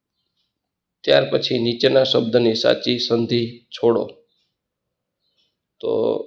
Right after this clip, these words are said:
વ્યર્થની, પોષણ અને નિર્દય, આ રીતની સંધિ થશે.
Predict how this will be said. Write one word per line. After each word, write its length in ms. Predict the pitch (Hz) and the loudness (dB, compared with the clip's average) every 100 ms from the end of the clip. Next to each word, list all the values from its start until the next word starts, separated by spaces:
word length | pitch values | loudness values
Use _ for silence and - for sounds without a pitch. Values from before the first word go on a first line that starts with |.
| - _ | -14 _
વ્યર્થની, 720 | 113 117 123 120 - 120 123 123 - _ _ _ _ _ _ | -2 2 4 2 -4 -4 -4 -6 -12 _ _ _ _ _ _
પોષણ 400 | 123 117 - 127 127 - _ | -4 -2 0 -2 -2 -10 _
અને 180 | 113 110 | -4 -2
નિર્દય, 420 | 113 117 117 - - - | 2 2 2 -2 -4 0
આ 80 | 110 | 0
રીતની 340 | 113 - 113 | 0 -2 -2
સંધિ 300 | 113 117 110 | -2 -4 -4
થશે. 340 | 110 113 - | -6 -4 -2